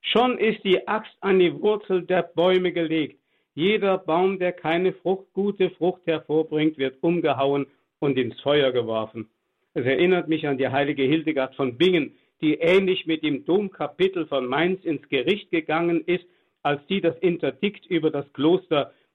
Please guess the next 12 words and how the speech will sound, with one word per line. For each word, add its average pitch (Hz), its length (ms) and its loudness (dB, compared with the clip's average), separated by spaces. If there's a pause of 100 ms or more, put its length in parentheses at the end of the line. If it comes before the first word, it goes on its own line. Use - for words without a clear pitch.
der 127 160 -2
heiligen 147 580 0
Hildegard 151 600 -2
in 127 100 0
Ruppertsberg 127 880 -4
verhängt - 1040 -2
hatten. 123 400 -4 (320)
Da 131 300 0
predigt 196 520 2
der 139 140 -2
heilige 160 320 -2
Hildegard, 156 640 -2